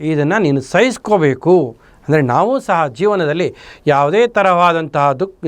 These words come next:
ದುಗುಡ ದುಮ್ಮಾನ ದುಃಖಗಳು ಬಂದರೂ ಸಹ ಇವೆಲ್ಲ ಕ್ಷಣಿಕ. ಅದು ಹೇಳಿದ್ನಲ್ಲ ಮೊದಲೇ ಹೇಳಿದಾಗೆ, ಚಕ್ರವತ್ ಪರಿವರ್ತಂತೆ, ಚಕ್ರ ತಿರುಗ್ತಾ ಇರುತ್ತೆ. ಒಂದು ಸರಿ ದುಃಖ ಬರುತ್ತೆ, ಒಂದು ಸರಿ ಖುಷಿ ಬರುತ್ತೆ. ಇದನ್ನು ನಾವು ಅನು-, ಅನುಭವಿಸ್ಬೇಕು.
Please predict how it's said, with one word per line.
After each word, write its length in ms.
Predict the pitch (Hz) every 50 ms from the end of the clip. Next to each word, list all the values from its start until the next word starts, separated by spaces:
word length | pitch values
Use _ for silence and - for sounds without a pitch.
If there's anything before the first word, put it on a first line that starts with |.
| 139 127
ದುಗುಡ 280 | 160 185 180 175 165 151
ದುಮ್ಮಾನ 640 | 143 135 139 180 196 180 165 156 151 151 147 139
ದುಃಖಗಳು 480 | 123 127 170 170 - 190 165 156 139 131
ಬಂದರೂ 300 | 123 147 185 214 214 185
ಸಹ 420 | - 170 143 147 180 160 117 104 _ _ _ _ _ - - - - - -
ಇವೆಲ್ಲ 280 | 120 107 110 113 135 208
ಕ್ಷಣಿಕ. 440 | - - - 208 220 233 214 214 180
ಅದು 300 | 170 170 165 180 226 269
ಹೇಳಿದ್ನಲ್ಲ 320 | 277 294 285 262 220 190
ಮೊದಲೇ 300 | 170 180 220 214 240 233
ಹೇಳಿದಾಗೆ, 320 | 214 214 214 202 170 151 151 - - - - -
ಚಕ್ರವತ್ 680 | - 208 208 208 - - 269 277 285 311 311 302 302 -
ಪರಿವರ್ತಂತೆ, 760 | 294 302 311 294 277 262 - - 220 190 170 135 151 - - - - - - - - - -
ಚಕ್ರ 380 | - 147 143 - - 196 -
ತಿರುಗ್ತಾ 580 | - 175 180 185 208 208 208 - 233 240 247 254
ಇರುತ್ತೆ. 440 | 247 247 214 151 - 151 117 110 110 - - - - - - -
ಒಂದು 160 | 143 135 127
ಸರಿ 300 | 110 139 131 131 123 117
ದುಃಖ 180 | 180 196 196 240 247
ಬರುತ್ತೆ, 600 | 247 247 247 247 240 247 262 262 262 262 - - - - -
ಒಂದು 120 | 277 254
ಸರಿ 220 | - 247 247 277 269
ಖುಷಿ 300 | 285 302 247 240 311 294
ಬರುತ್ತೆ. 420 | 233 190 156 139 - 123 120 123 -
ಇದನ್ನು 320 | 165 208 220 269 269 247
ನಾವು 300 | 220 202 190 202 226 247
ಅನು-, 300 | 262 285 330 349 330 269
ಅನುಭವಿಸ್ಬೇಕು. 640 | 247 269 240 226 240 220 175 196 170 - - 135 -